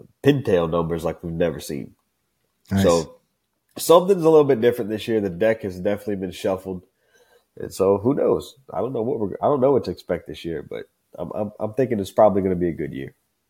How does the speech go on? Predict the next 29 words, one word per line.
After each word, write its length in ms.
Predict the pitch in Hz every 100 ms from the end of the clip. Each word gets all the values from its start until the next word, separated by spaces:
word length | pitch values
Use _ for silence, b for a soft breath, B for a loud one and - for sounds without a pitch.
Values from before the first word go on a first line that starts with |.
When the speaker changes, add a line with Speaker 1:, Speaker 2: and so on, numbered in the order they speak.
| _ _ _ -
Speaker 2:
Yeah, 200 | 95 87 _ - B B B B B
I 140 | 185
hope 160 | 185 160
so. 400 | - 151 123 107
It'll 200 | 123 127
be 140 | 123 123
interesting 360 | 117 - 113
to 60 | 101
see 500 | - 123 117 113 113 101 B B
what 300 | 240 113 113
happens. 480 | 120 120 110 107 104
And 340 | 64 107 107
I 180 | 107 110
mean, 320 | 113 110 110 - b b b b b _ _ _
um, 480 | 98 95 92 95 151 _ _ _
farming 400 | - 135 156 143
is 140 | 120 98
getting 260 | 120 117
a 80 | 104
lot 200 | 101 107
more 200 | 92 98
efficient, 560 | 90 - 104 - 95 82 _ _ _
and 440 | 90 90 87 85 80 _ 185
I 60 | 85
mean, 380 | 90 87 85 _ _ _
I, 140 | 92
I 120 | - 117
can't 320 | - 135 -
imagine 720 | 104 101 113 98 92 92 98